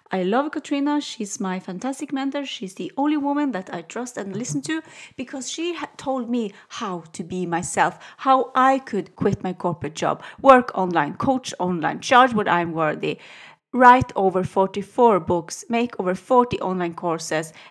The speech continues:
and quit my corporate job and be who I am from the inside. I have done so many things. The podcast is the last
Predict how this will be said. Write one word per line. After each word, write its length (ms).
and 220
quit 240
my 100
corporate 440
job 280
and 220
be 140
who 260
I 180
am 220
from 280
the 140
inside. 460
I 100
have 140
done 160
so 220
many 240
things. 320
The 100
podcast 560
is 140
the 80
last 380